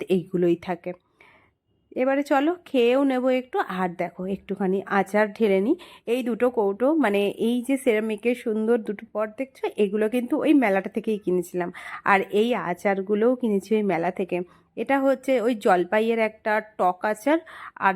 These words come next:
এটা হচ্ছে আমের আচার, আর একটা আছে তেঁতুলের আচার। এরকম তিন চারটে আচার কিনেছিলাম মেলা থেকে। আর এই কন্টেনার দুটো কিনেছিলাম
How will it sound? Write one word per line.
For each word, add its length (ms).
এটা 240
হচ্ছে 420
আমের 360
আচার, 280
আর 160
একটা 260
আছে 180
তেঁতুলের 540
আচার। 280
এরকম 340
তিন 220
চারটে 340
আচার 300
কিনেছিলাম 400
মেলা 240
থেকে। 260
আর 120
এই 220
কন্টেনার 460
দুটো 220
কিনেছিলাম 440